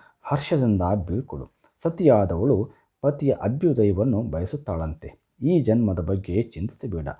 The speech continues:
ನನ್ನ ಪರಮ ಗುರಿಯ ಬಗ್ಗೆ ಲಕ್ಷ್ಯ ಹರಿಸು. ನನಗೆ ಮೋಕ್ಷವಾಗುವಂತೆ ಬಯಸು. ಸಾಧ್ವೀಮಣಿ, ನನ್ನ ಈ ದುಷ್ಟ ಸಾಹಸದಲ್ಲಿ ನೀನು ಹತವಾಗಿನಿ ಆಗುವೆಯಲ್ಲ ಎಂಬ ದುಃಖದಿಂದ ಈ ಹೃದಯ ಮಿಡಿಯುತ್ತಿದೆ. ಆದರೇನು ಮಾಡಲಿ ಎಂದನು. ರಾವಣನು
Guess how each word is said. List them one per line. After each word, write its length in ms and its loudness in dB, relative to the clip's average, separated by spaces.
ನನ್ನ 200 4
ಪರಮ 400 2
ಗುರಿಯ 320 0
ಬಗ್ಗೆ 360 -4
ಲಕ್ಷ್ಯ 400 -6
ಹರಿಸು. 380 -8
ನನಗೆ 340 2
ಮೋಕ್ಷವಾಗುವಂತೆ 1080 -4
ಬಯಸು. 400 -8
ಸಾಧ್ವೀಮಣಿ, 640 4
ನನ್ನ 220 0
ಈ 240 0
ದುಷ್ಟ 320 -4
ಸಾಹಸದಲ್ಲಿ 680 -2
ನೀನು 360 6
ಹತವಾಗಿನಿ 720 -2
ಆಗುವೆಯಲ್ಲ 600 -2
ಎಂಬ 220 -2
ದುಃಖದಿಂದ 560 0
ಈ 120 0
ಹೃದಯ 400 2
ಮಿಡಿಯುತ್ತಿದೆ. 680 -4
ಆದರೇನು 460 2
ಮಾಡಲಿ 580 -2
ಎಂದನು. 400 -8
ರಾವಣನು 840 4